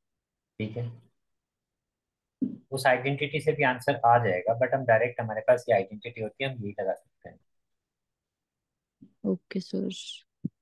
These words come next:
Speaker 1: ठीक है, तो limit का result क्या है बच्चों? Limit x tending to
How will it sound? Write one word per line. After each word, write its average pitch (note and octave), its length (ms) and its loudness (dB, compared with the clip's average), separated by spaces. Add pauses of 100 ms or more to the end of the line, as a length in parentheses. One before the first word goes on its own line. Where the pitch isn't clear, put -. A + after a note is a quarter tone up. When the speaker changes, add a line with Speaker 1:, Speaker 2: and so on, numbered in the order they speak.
(1500)
Speaker 1:
ठीक D3+ 180 0
है, D3+ 80 -2 (3250)
तो A#2+ 120 4
limit C#3 260 2
का D#3 80 6
result D3+ 320 4
क्या D3 100 6
है C#3 140 4
बच्चों? D3 200 -4 (300)
Limit C#3 340 0 (800)
x C3 280 0
tending B2 340 0
to C3 80 0